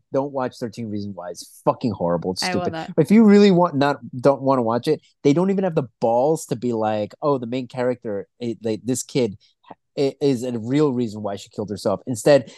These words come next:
Speaker 1: they finally get to the point where it's like, "Oh, what's, why, why did I kill myself? You, Dylan?" I f-, I forget the guy's name. It's like, "Because you were too perfect. You, I wanted to be with you, but you were too good of a guy."
Speaker 2: That's terrible. That's really
Speaker 1: Oh,
Speaker 2: bad.
Speaker 1: it's,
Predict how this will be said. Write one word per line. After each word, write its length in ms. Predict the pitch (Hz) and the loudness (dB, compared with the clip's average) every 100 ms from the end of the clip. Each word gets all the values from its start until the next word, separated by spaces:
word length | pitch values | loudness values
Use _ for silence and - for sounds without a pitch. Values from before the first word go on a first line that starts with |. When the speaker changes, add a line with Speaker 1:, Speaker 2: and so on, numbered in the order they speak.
| _ | _
Speaker 1:
they 140 | 143 139 | 2 2
finally 400 | 151 156 165 139 | 2 4 4 4
get 180 | 143 - | 0 0
to 60 | |
the 80 | 127 | -4
point 260 | - 135 113 | -2 -6 -2
where 140 | 113 | -2
it's 160 | 110 117 | -2 -2
like, 240 | 107 98 - | -2 -4 -2
"Oh, 160 | 175 147 | 0 2
what's, 340 | 127 156 - | 0 -4 -8
why, 460 | 110 107 123 147 151 147 113 | _ -6 -2 -2 -2 -8 -14
why 400 | 123 139 160 165 | -8 -6 -6 -6
did 160 | 165 165 | -2 -2
I 80 | |
kill 180 | 156 175 | -2 -4
myself? 420 | 170 175 180 175 - | -4 -6 -6 -8 -8
You, 500 | 113 113 143 170 180 - | -6 0 2 2 -2 -2
Dylan?" 400 | 180 185 196 214 - | -2 0 -4 -10 -10
I 40 | |
f-, 160 | 110 - | -10 -10
I 40 | 104 | -16
forget 260 | 101 95 | -10 -8
the 60 | 98 | -4
guy's 220 | 95 92 | -6 -6
name. 200 | 98 98 _ _ _ _ _ _ _ | -12 -20 _ _ _ _ _ _ _
It's 240 | 143 131 | 2 4
like, 240 | 127 123 - | 4 4 4
"Because 340 | 170 180 156 | 2 4 4
you 100 | 165 | 6
were 140 | 175 151 - | 6 4 0
too 480 | - - 226 233 196 | -8 4 6 6 4
perfect. 580 | - 117 - 95 - 170 | 0 -2 -2 -8 -6 0
You, 180 | 175 180 - - | 2 0 -2 2
I 120 | 196 | 4
wanted 280 | 214 214 185 | 6 4 2
to 60 | |
be 140 | 160 190 | 4 4
with 200 | 202 - | 4 2
you, 100 | 147 | 0
but 180 | 165 170 | -2 0
you 100 | 165 | 2
were 120 | 151 | 0
too 260 | - 214 190 | -2 -4 -2
good 180 | 170 160 | 0 0
of 100 | 135 | -2
a 60 | 120 | -4
guy." 340 | 110 104 - - _ _ _ _ | -6 -8 -14 -18 _ _ _ _
Speaker 2:
That's 280 | 262 415 - | -8 -8 -10
terrible. 460 | - 185 220 165 - | -16 -10 -10 -12 -12
That's 200 | 285 - | -12 -8
really 220 | 226 190 | -6 2
Speaker 1:
Oh, 220 | 180 143 | 4 4
Speaker 2:
bad. 100 | 110 | 2
Speaker 1:
it's, 320 | 180 170 - | 0 0 -4